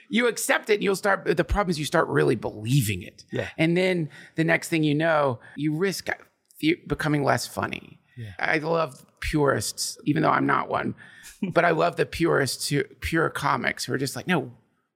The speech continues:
Speaker 1: we do funny things. That's what we do."
Speaker 2: Yeah.
Speaker 1: I like that. And maybe that's a trap in its own way. I don't know.
Speaker 2: Yeah, no, that's, that's fascinating.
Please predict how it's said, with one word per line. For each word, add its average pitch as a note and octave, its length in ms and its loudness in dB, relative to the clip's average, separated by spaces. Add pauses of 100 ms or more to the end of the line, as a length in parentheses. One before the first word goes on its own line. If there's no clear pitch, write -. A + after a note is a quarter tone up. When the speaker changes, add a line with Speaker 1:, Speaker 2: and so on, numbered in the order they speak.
(240)
Speaker 1:
we F#3 160 0
do F#3+ 140 6
funny D#3 380 2
things. - 380 -10
That's D#3 200 0
what D3+ 120 -6
we B2+ 140 -6
do." - 160 -8 (300)
Speaker 2:
Yeah. A2+ 220 -8
Speaker 1:
I F#3+ 120 0
like A3 220 -2
that. C#3+ 240 0
And G#3 120 2
maybe C4+ 200 0
that's F#3+ 200 0
a F3+ 60 -2
trap - 440 -2 (120)
in C#3+ 120 2
its B2+ 140 -2
own A#2+ 320 -2 (300)
way. - 300 0
I - 40 0
don't - 140 -6
know. - 120 -10 (220)
Speaker 2:
Yeah, C#3 460 2
no, C3 280 4
that's, A2+ 200 0
that's A2 280 -4
fascinating. G#2 880 2